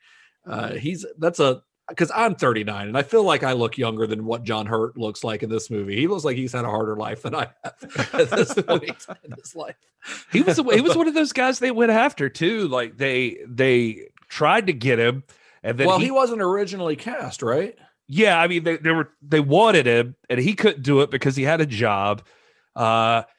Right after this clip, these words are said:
Speaker 2: and so they ended up hiring this guy, uh, John Finch, and, uh,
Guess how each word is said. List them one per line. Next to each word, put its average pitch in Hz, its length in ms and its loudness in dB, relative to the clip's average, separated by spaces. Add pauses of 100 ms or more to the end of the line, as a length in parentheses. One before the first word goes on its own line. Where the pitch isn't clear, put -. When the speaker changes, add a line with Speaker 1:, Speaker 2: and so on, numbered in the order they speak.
(160)
Speaker 2:
and 131 400 0
so 135 180 2
they 131 160 0
ended 147 240 0
up 143 120 2
hiring 131 320 0
this 123 160 -6
guy, 117 360 2
uh, 113 220 -2
John 123 360 0
Finch, 107 600 -2 (360)
and, 107 460 -2
uh, 104 340 -4